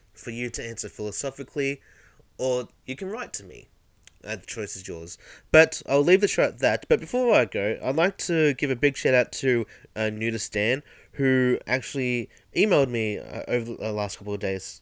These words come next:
Sorry, Naturist Dan. Naturist Dan, who emailed me, uh, about his thoughts on one of my episodes. But also, um, because, um, I actually had the chance to look at his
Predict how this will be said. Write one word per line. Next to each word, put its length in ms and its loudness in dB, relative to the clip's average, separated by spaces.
Sorry, 220 -4
Naturist 560 0
Dan. 240 -16
Naturist 440 -4
Dan, 240 0
who 280 -2
emailed 440 -4
me, 440 -6
uh, 320 0
about 440 2
his 260 -2
thoughts 280 0
on 460 -4
one 200 -4
of 60 -6
my 100 -2
episodes. 580 -2
But 100 8
also, 760 8
um, 580 2
because, 840 4
um, 520 -4
I 140 2
actually 460 -2
had 160 -4
the 100 -12
chance 440 -8
to 320 -6
look 420 -10
at 300 -8
his 480 -8